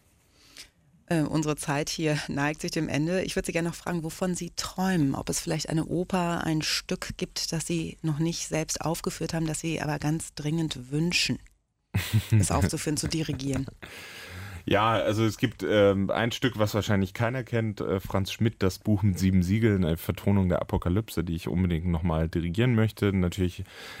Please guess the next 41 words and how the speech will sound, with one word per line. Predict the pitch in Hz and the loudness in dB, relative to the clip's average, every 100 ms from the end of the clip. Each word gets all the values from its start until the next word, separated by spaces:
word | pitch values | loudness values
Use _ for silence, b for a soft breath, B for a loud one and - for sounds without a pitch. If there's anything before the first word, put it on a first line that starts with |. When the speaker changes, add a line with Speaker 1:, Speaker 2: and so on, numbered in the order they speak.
| B | B
Speaker 2:
gerne | 98 101 104 | 2 2 2
auch | - 90 | 0 -2
Wagners | 90 90 90 92 87 - - | 2 0 2 -2 -2 -4 0
Ring | 98 95 | 2 2
des | 92 - | 2 2
Nibelungen. | 135 127 113 113 110 B B B B B | 4 6 6 4 2 B B B B B
Ähm, | - 92 82 | 0 0 2
das | 95 - | 0 2
sind | 113 | 2
so | 90 | 2
Traumstücke | - 92 104 - 98 90 | 0 0 -2 -2 -6 0
von | 98 | 2
mir, | 95 95 95 | 4 6 4
die | 87 82 | 4 2
werden | 82 82 | 2 2
sicher | 82 87 90 | 0 0 0
irgendwann | 90 87 82 | 0 -2 -2
kommen. | - 101 101 | 0 0 0
Es | 82 - - - - | 0 -2 -2 -2 -2
gibt | 110 - | 0 2
ja | |
in | 92 | 4
meinem | 92 90 95 | 4 4 2
Repertoire | 90 98 - 92 92 | 2 0 0 0 2
so | 104 | 2
viel | 117 - 123 113 | 0 2 2 2
zu | - | -2
tun, | 95 - 101 113 104 | -2 2 4 4 4
das | 92 95 - - | 2 0 -4 -4
kann | 107 | 0
man | 104 98 | 2 2
sicher | 101 101 | 2 2
in | 90 | 2
einem | - 92 | 2 2
Leben | 92 90 90 | 4 4 4
gar | 85 | 2
nicht | 85 82 | 2 0
alles | 69 82 | -2 -4
bewältigen. | - 78 80 92 92 92 B B B B B | -2 0 2 2 -2 -4 B B B B B
Von | - 90 | 0 2
daher | 87 85 85 | 2 2 2